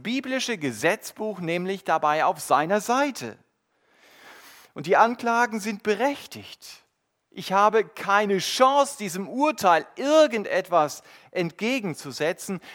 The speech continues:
Und dann steht auf der anderen Seite die Verteidigung, von der Paulus hier geredet hat. Jesus sagt, für alle Anklagepunkte habe ich bezahlt mit meinem Leben. Das Urteil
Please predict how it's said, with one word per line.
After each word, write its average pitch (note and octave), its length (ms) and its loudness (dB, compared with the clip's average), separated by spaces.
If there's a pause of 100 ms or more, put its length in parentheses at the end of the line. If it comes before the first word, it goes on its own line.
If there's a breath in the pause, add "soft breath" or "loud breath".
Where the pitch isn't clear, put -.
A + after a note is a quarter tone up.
Und - 280 -2
dann C#4 280 2
steht - 300 -6
auf F#3+ 220 2
der F3+ 260 2
anderen A3 560 0
Seite E3+ 540 0
die E3+ 140 -14
Verteidigung, B2+ 840 -12 (120)
von D#3 120 -4
der F3 120 2
Paulus G3 400 0
hier G3+ 120 -6
geredet F3 600 -2
hat. A#2 240 -2 (320 loud breath)
Jesus G#3+ 420 -4
sagt, F#3+ 320 0
für - 380 -2
alle A#3 340 2
Anklagepunkte D#3 1120 -4 (220 loud breath)
habe A3 420 2
ich G3+ 380 -6
bezahlt F#3 800 0
mit G3 240 -8
meinem F3 420 -6
Leben. D3+ 440 -10 (720 loud breath)
Das - 240 -2
Urteil G3+ 760 -2